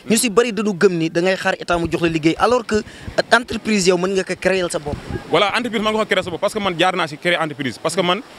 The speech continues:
Speaker 2: depuis may débuté, dama yoroon, dama demoon leb benn machine, leb machine bi di débuté di ko fay, di jënd samay, samay, samay col deux cents, col trois cents, ba tey may, ma, ma dem ba yeggoon si niveau boo xam ne ba yor ay cinq,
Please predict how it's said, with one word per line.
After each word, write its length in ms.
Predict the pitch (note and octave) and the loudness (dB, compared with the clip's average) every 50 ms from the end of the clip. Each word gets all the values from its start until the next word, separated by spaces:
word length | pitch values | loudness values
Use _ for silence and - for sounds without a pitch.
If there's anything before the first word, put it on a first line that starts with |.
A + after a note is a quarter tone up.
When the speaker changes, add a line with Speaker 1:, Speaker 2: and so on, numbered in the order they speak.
| - - - - | -12 -12 -6 -2
Speaker 2:
depuis 220 | D#3 F3 F3+ F#3 | -2 0 0 2
may 140 | G3 G#3 G#3 | 2 2 2
débuté, 380 | F3+ G3+ F3+ E3 D3 E3+ A3 G#3+ | 2 0 -2 0 0 0 -2 0
dama 180 | - D3+ E3 F#3 | -2 0 2 2
yoroon, 200 | F#3 F#3 F3+ E3 D#3 | 4 4 2 2 0
dama 180 | D#3 E3+ F#3 | 0 0 0
demoon 200 | F3 F3+ E3+ D#3+ | 0 0 -2 -2
leb 160 | C#3+ D#3 D#3+ | -2 -2 -2
benn 160 | C#3 D3+ D3 C#3 | -2 -2 -2 -2
machine, 280 | C3+ B2 - - - - - - - - - - - - - - | -2 -4 -4 -6 -10 -12 -16 -20 -20 -20 -20 -20 -20 -12 -6 -2
leb 120 | C#3+ D3+ | -2 0
machine 280 | D#3+ D#3+ D3 - D3 C3 | 0 0 0 0 -2 -2
bi 120 | D#3+ G3+ | -2 -2
di 80 | D3+ C3+ | -2 0
débuté 240 | C3 D3 D3+ F#3 F#3 | 0 0 0 0 -2
di 100 | D#3+ C#3 | -4 -2
ko 80 | - F3+ | -2 -2
fay, 220 | - - D#3+ F#3 - - - | -2 -2 -4 -4 -6 -10 -6
di 80 | C#3+ C3 | -6 -2
jënd 220 | B2+ D3 E3 F3 | 0 0 0 0
samay, 280 | D#3 - F3 E3+ E3 E3 | 2 0 0 0 0 -2
samay, 300 | - F3 E3 E3+ E3+ D#3+ - - - - - | -2 -2 0 0 0 0 -2 -8 -20 -12 -6
samay 240 | - F3 E3 E3+ D#3+ | -2 0 0 0 2
col 160 | - E3+ D3+ | 2 0 2
deux 160 | C#3 E3 E3+ | 2 2 2
cents, 160 | D3+ F#3 E3+ E3+ | 2 0 -2 0
col 160 | - F3 E3 | 0 0 0
trois 240 | - F3 F3 E3 D#3+ | 2 2 2 2 0
cents, 200 | - F3 E3+ G3+ - - - - - - - - | 0 -2 -4 -6 -6 -10 -16 -16 -16 -6 0 0
ba 80 | E3+ | 2
tey 280 | - - G3 F#3+ G#3 G3+ | 2 2 0 -2 -2 -6
may, 300 | D#3+ D#3 E3 F3 F3+ E3 | -6 -4 -2 -2 -2 -2
ma, 240 | E3 D#3 E3 F3 E3 | -2 -2 0 0 0
ma 140 | E3 E3+ | 0 0
dem 200 | E3 D#3+ F#3 F3+ | 0 0 0 0
ba 100 | F3 F#3+ F#3+ F3+ D#3+ - - | 0 0 -2 -2 -4 -6 -2
yeggoon 240 | E3+ G#3 F#3 G3+ F#3+ | 0 0 2 0 -2
si 80 | - F3 | -2 -2
niveau 180 | F#3 F3 F3 | -2 0 0
boo 100 | E3 E3+ | 2 0
xam 140 | D3+ D#3 D3+ | 0 0 -2
ne 40 | D#3+ | -2
ba 120 | D3 D#3+ F#3 | 0 0 2
yor 100 | F#3 - | 0 0
ay 120 | - F#3 F3 | -2 -4 -4
cinq, 300 | - - A#3+ A#3+ B3 | -2 -2 -2 -2 -2